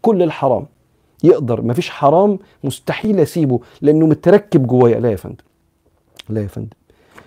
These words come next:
بمجاهدة نفسك في الله والبعد عن أماكن المعصية والبعد عن خطوات المعصية وبالدعاء وباللجوء وبكثرة لا إله إلا الله.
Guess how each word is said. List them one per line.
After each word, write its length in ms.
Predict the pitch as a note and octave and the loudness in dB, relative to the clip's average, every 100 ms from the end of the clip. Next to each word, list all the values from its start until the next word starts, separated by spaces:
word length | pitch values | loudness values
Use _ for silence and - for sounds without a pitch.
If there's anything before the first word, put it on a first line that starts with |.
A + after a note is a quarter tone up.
| _ - | _ 0
بمجاهدة 800 | A#2+ A#2 A2 A#2 A2 D#3 C3 - _ - _ _ A2 | 2 2 2 0 2 0 0 -4 _ -20 _ _ -2
نفسك 480 | C3 - - F#2+ - | -2 -2 -8 -10 -8
في 140 | A2 | -6
الله 400 | G2+ G2 B2+ D#3+ - | -4 0 -2 -2 -4
والبعد 580 | G#2 G2 A2 C#3+ B2+ G#2 | -4 -2 0 0 0 -4
عن 200 | F#2+ - | -10 -8
أماكن 420 | A2 A2 G#2 G2 | -6 -6 -6 -8
المعصية 520 | F#2 F#2+ F#2+ - C3 | -6 -8 -8 -4 -2
والبعد 440 | G#2+ G2+ B2 C#3 A2 | -2 -2 -2 -2 -4
عن 120 | G2 | -8
خطوات 500 | - - G2+ B2 C3 | -10 -8 -4 -4 -4
المعصية 560 | A#2 G2 G2 D#3 E3+ E3+ _ _ - | -4 -6 -6 -4 -4 -8 _ _ -8
وبالدعاء 720 | A2 A2+ G#2+ A#2 C3 B2+ A#2 | -4 -4 -2 -2 -2 -4 -4
وباللجوء 480 | G2+ G#2 G#2 A2 D3+ | -6 -4 -4 -4 -4
وبكثرة 760 | A#2 A2+ - F#3 F3 - E3 - | -4 -4 -4 -4 -4 -6 -6 -4
لا 140 | C3+ A#2+ | -2 -2
إله 420 | A2+ A2 A2+ G#2+ | -2 -4 -4 -6
إلا 240 | A2 G2+ | -6 -6
الله. 260 | G2+ - | -6 -10